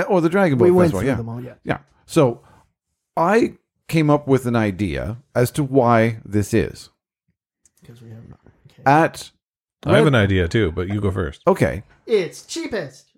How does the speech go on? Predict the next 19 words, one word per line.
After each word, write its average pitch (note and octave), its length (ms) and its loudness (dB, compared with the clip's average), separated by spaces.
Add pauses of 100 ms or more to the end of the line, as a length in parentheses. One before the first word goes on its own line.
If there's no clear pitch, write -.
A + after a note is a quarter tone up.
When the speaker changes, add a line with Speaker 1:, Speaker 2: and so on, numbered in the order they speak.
Speaker 1:
No. G#2 680 -4 (600)
How F3+ 220 0
many F3+ 520 0 (340)
kids - 800 -2 (640)
Speaker 3:
Cheese G#2+ 260 -2
pizza. F2+ 360 -6 (1000)
Speaker 1:
go C#3+ 280 4
to C3 480 2
Red C3+ 360 2
Blacks E2 380 -2
games D#2 400 -10
versus A2 360 -2
how B2+ 180 -2
many A#2+ 380 -2
kids F#2+ 540 -2 (220)
go A2 160 2
to G#2+ 80 0
Senators F2+ 640 0
games? - 460 -18